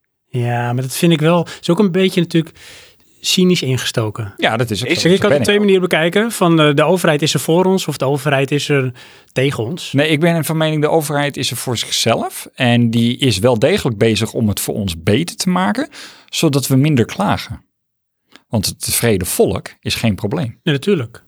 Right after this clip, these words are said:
Speaker 2: Ja.
Speaker 1: Dus
Speaker 2: Maar dat
Speaker 1: dat
Speaker 2: betekent niet dat het nog veel beter kan.
Speaker 1: Nee, maar ik denk wel, een, een wel ingelicht volk is over het algemeen een tevreden volk.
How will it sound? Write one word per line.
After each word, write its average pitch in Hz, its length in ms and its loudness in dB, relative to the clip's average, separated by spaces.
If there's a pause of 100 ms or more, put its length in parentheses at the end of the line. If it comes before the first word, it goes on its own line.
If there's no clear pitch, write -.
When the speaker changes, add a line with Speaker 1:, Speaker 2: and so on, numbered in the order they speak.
Speaker 2:
Ja. - 120 -4
Speaker 1:
Dus - 580 -6
Speaker 2:
Maar 120 100 2
dat 107 80 0
Speaker 1:
dat - 100 0
Speaker 2:
betekent 123 220 2
niet 143 140 0
dat 104 160 0
het 92 140 -6
nog 110 160 -2
veel 107 160 2
beter 101 280 0
kan. 131 280 -6 (380)
Speaker 1:
Nee, 175 160 2
maar 185 100 0
ik 170 60 -2
denk 185 160 4
wel, 185 320 2
een, 151 320 0
een 135 200 0
wel 156 180 2
ingelicht 180 580 2
volk 180 380 0
is - 240 -4
over 160 220 -2
het 165 100 -2
algemeen 165 340 2
een 143 80 2
tevreden 143 440 0
volk. 117 420 -6